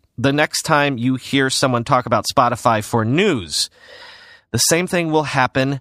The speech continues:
there. Over time, people will turn to their daily news algorithm, which will give you a good selection of stories. But also, in doing so,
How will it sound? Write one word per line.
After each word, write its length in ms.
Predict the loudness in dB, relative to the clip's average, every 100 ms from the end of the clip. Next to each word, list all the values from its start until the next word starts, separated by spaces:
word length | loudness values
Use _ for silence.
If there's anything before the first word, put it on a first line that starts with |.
| -6
there. 560 | -2 2 2 0 -2 -12 _ _ _ _ _ 2
Over 280 | 2 -2
time, 520 | -2 2 4 4 2 -4 _ _ -20 -4
people 320 | -2 2 2
will 140 | 2
turn 320 | 0 2 2 0
to 180 | 0
their 240 | 2 2 0
daily 460 | 0 0 2 0
news 340 | 0 0 0 2
algorithm, 640 | 2 2 0 2 0 -4 _ -2
which 200 | -2 0
will 120 | -2
give 200 | 0 -2
you 120 | 0
a 80 | 0
good 220 | -2 -2
selection 360 | 0 0 0 -2
of 80 | 0
stories. 380 | 0 2 0
But 140 | 0 2
also, 360 | 2 4 2 2
in 180 | 0
doing 320 | -2 -4 -2 2
so, 340 | 4 2